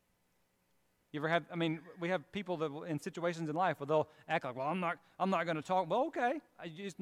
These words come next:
it's not gonna go well for you if you want to ignore me, right? That's from a powerful position, maybe. Listen to what Jesus says.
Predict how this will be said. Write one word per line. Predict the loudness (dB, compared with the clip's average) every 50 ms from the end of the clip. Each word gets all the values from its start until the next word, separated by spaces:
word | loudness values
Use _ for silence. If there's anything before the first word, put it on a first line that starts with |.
| -2 0
it's | 0 4 6
not | 8 8 10
gonna | 10 10 10
go | 10 10 12
well | 12 12 12 12
for | 10 8 4
you | 6 8 8 8 8
if | 8 6
you | 6 8 8
want | 8 8 8
to | 6 4
ignore | 6 6 8 8 8 10
me, | 8 8 6 4 -2 -4 -10 -16 _ _ _ _ _ _ _ _ _ _ _ _ _ _ 0
right? | 2 4 4 4 0 -6 -14 -16 -14
That's | -14 -14 -16
from | -14 -12 -10 -10
a | -10
powerful | -8 -8 -6 -6 -6 -6 -8 -10 -12
position, | -14 -12 -10 -10 -10 -10 -8 -8 -10 -10 -10 -12 _ -12
maybe. | -12 -10 -8 -8 -10 -12 _ _ _ _ _ _ _ _ _ _ _ _ _ _ _ _ _ _ _ _ _ _ _ _ _ _ _ _ _ _ _ _ _ _ _ _ _ _ _ -18
Listen | -12 -6 -4
to | -4
what | -4 -2
Jesus | -4 -4 -4 -6 -8
says. | -8 -8 -8 -8 -10 -12 -16